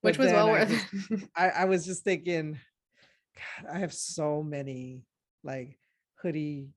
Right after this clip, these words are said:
Speaker 2: sweater, like, things, and I'm now
Speaker 1: <laughs>
Speaker 2: just starting to go back out into the real world where I'm not wearing hoodies as much anymore." And essentials, this past year, I've bought, like, three sweaters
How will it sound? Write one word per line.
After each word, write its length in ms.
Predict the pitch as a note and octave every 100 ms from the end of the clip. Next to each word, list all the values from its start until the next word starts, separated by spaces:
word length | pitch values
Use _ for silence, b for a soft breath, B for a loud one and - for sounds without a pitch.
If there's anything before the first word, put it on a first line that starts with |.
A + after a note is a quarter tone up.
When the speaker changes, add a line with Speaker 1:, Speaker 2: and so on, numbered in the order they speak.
| _
Speaker 2:
sweater, 640 | - - - C#3+ C3+ C3 C3
like, 280 | C#3 C3 C3
things, 440 | D3+ C#3 C3+ C#3+ -
and 160 | C3
I'm 160 | B2+ C3
now 280 | C#3+ C#3 D3
Speaker 1:
<laughs> 60 |
Speaker 2:
just 300 | - C#3+ C#3
starting 340 | - D3 D3 C3
to 60 |
go 160 | C#3 C3+
back 300 | C3+ C3+ C#3
out 220 | C3 D#3
into 260 | D3 - D3
the 100 | C#3
real 280 | C3+ C#3
world 580 | C3 B2+ C3+ C#3+ C#3+ C#3
where 180 | C3 B2
I'm 180 | A#2+ A#2
not 320 | A#2 C#3 D#3
wearing 300 | D#3+ D#3 D3+
hoodies 340 | D#3+ D#3 D#3+
as 140 | E3 D#3+
much 340 | E3 E3+ - b b b b b
anymore." 840 | - F3+ F3 E3+ E3 E3 E3 D#3+ D#3+
And 180 | D3 C#3+
essentials, 720 | C3+ - D#3 E3 F3 E3 C3
this 200 | D#3+ D#3+ -
past 380 | - D#3+ D#3 -
year, 580 | C3+ C#3+ D#3+ D#3+ D3+
I've 360 | C#3+ C#3 C#3 B2+
bought, 360 | C3+ C3 A#2+ B2+
like, 380 | B2+ B2+ A#2+ _ _ _ _ _ _ _ _ -
three 640 | C#3 D3 E3 G3 G#3 A3+ _ _ _ _ -
sweaters 800 | - F#3+ G3 F#3+ G3+ A3 B3